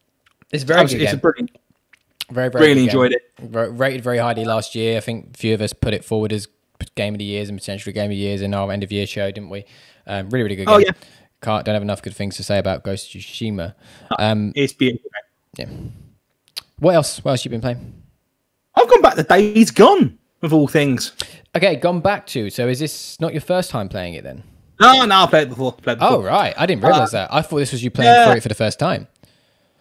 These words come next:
Speaker 2: No, no, actually, I think you recommended it to me not long after it come out. I had nothing to play.
Speaker 1: Likely,
Speaker 2: Um,
Speaker 1: yeah.
Speaker 2: and yeah, I, I, I've played it before, and I do, I do really like the game. Um, I've got a lot of frustrations with it.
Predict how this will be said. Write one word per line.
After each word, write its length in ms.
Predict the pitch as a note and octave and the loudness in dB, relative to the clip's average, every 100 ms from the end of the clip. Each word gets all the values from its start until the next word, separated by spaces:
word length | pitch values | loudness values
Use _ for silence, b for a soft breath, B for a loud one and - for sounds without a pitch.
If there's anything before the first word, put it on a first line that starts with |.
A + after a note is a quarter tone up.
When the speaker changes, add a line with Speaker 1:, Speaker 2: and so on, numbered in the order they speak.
| b | b
Speaker 2:
No, 260 | G#3 C#4+ D#4 | 2 4 4
no, 300 | D#4 C#4+ C#4 | 4 2 0
actually, 180 | B3+ B3+ | -2 -4
I 40 | |
think 180 | A#3+ C#4 | -4 -4
you 140 | C4+ C#4+ | -4 0
recommended 540 | - F#3+ B3+ C4 F#3 | 0 2 2 2 0
it 40 | - | -2
to 160 | F3+ | -2
me 140 | C#3+ C3+ | -2 -2
not 160 | D3+ | -2
long 100 | D#3 | -4
after 240 | D#3 C#3+ - | -2 -4 -6
it 60 | |
come 160 | - F3 | -4 0
out. 140 | F#3 | 0
I 20 | C3 | 0
had 80 | |
nothing 240 | C#3+ C3 C3 | -6 -8 -10
to 60 | |
play. 340 | B2+ F3 C3 - | 0 2 2 -2
Speaker 1:
Likely, 460 | C3+ C#3 C#3 C#3 A2+ | 0 2 4 2 2
Speaker 2:
Um, 120 | A2+ - | 0 0
Speaker 1:
yeah. 240 | D3 C#3+ C#3+ | 2 4 2
Speaker 2:
and 180 | C#3+ C#3 _ _ _ _ _ - | 0 -8 _ _ _ _ _ 4
yeah, 160 | E3+ | 6
I, 420 | E3 E3 E3+ F#3 F#3 | 6 4 4 4 2
I, 60 | F3+ _ | 0 _
I've 180 | F3 E3 | -2 2
played 160 | G#3 F3+ | 4 2
it 40 | |
before, 400 | C#3 - E3+ C#3+ | 0 0 4 6
and 80 | C#3 | 4
I 20 | C#3 | 4
do, 220 | F3 D#3+ | 2 2
I 60 | D#3+ | 0
do 200 | A3+ G#3 | 0 2
really 280 | D#3 D#3 C3+ | 4 4 4
like 220 | C#3 C#3 | 2 0
the 80 | A#2+ | 0
game. 280 | D#3 C#3 A#2+ _ _ - | 2 2 0 _ _ -2
Um, 360 | D3 C#3 C3+ | 0 2 0
I've 100 | D3 | -2
got 180 | - - | -4 0
a 80 | C#3+ | 2
lot 380 | D3 F3 F3+ - | 6 6 6 4
of 80 | D3+ | -2
frustrations 540 | - - D3 - A#2 | -2 0 0 0 -4
with 100 | A#2 | -2
it. 160 | B2+ C3 | -2 -2